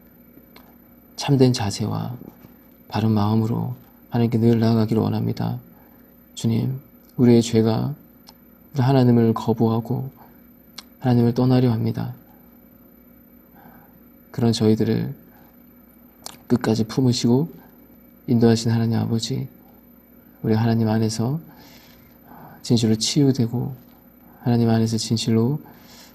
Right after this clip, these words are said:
어, 영원한 삶을 꿈꾸며 살아가길 간절히 소망합니다. 주님,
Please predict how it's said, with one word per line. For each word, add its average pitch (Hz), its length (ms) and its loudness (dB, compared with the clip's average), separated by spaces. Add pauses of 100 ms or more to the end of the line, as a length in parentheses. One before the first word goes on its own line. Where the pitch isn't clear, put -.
(180)
어, 123 240 -14 (1700)
영원한 117 260 4
삶을 113 280 0
꿈꾸며 123 640 -4 (400)
살아가길 113 400 0
간절히 113 260 -2
소망합니다. 120 720 -4 (600)
주님, 120 440 -4